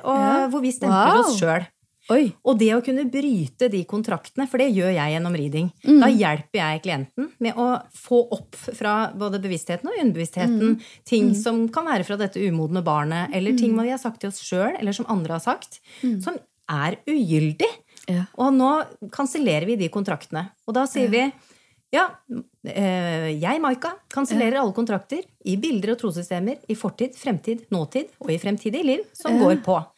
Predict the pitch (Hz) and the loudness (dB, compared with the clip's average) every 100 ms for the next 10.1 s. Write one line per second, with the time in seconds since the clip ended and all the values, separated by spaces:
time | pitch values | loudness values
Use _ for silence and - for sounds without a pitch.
0 | - - - 302 160 151 175 262 311 - | -20 -14 -6 -4 -2 0 2 0 -2 -8
1 | _ - - 302 262 135 175 185 - 240 | _ -10 -6 0 0 0 -2 -4 -2 0
2 | - _ _ _ - 226 403 247 240 175 | 0 _ _ _ 2 4 4 2 -2 -2
3 | 160 180 269 285 - - - 240 247 247 | 0 0 0 -2 -6 -10 -2 2 2 2
4 | 247 254 247 247 247 302 175 131 190 170 | 2 2 2 2 0 0 -2 -2 -4 -4
5 | 139 - - _ - 190 415 - 294 175 | -4 -10 -12 _ -6 0 0 0 -2 -2
6 | 277 202 254 262 - - - 523 _ _ | -2 -4 -2 -4 -8 -8 -8 -8 _ _
7 | 226 240 202 185 320 320 320 302 302 302 | 4 6 6 2 -2 -2 0 0 0 -2
8 | 294 285 - - - - 294 320 190 - | -2 -4 -6 -8 -8 -8 -6 -2 -4 -2
9 | 262 240 220 269 160 147 170 247 214 302 | -2 0 0 0 0 -2 0 2 2 0